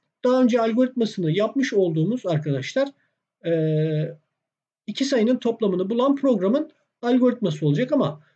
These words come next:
ben burada çalışırken, e, şöyle yapmayı tercih edeceğim arkadaşlar. Önce algoritmamızı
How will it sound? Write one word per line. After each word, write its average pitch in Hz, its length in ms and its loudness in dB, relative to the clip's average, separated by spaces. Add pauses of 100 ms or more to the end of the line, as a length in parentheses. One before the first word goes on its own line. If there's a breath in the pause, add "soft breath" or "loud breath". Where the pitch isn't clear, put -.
(220 soft breath)
ben 285 400 0
burada 285 260 2
çalışırken, 277 720 0 (280)
e, 190 300 0
şöyle 311 320 2
yapmayı 170 400 0
tercih 156 360 0
edeceğim 170 400 -2 (200)
arkadaşlar. 156 680 -4 (440)
Önce 240 600 2 (180)
algoritmamızı 214 960 0